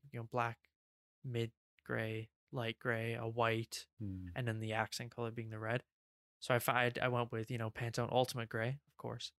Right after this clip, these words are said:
Speaker 2: Of course.
Speaker 1: And then, um, a Pantone Cool Gray One, which is a lighter
Speaker 2: Ooh.
Speaker 1: gray.
Speaker 2: I like the sound of
Speaker 1: Um,
Speaker 2: that.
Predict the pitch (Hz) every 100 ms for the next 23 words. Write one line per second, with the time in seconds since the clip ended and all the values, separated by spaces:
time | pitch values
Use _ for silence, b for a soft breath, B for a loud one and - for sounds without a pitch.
0 | _ _ _ - - 123 120 117 117 117
1 | 113 113 110 110 - _ - - 127 120
2 | 131 117 - 151 135 135 120 110 117 113
3 | 107 104 120 113 107 113 110 123 131 -
4 | - _ _ 82 - - _ b b _
5 | 110 131 - - 120 107 139 135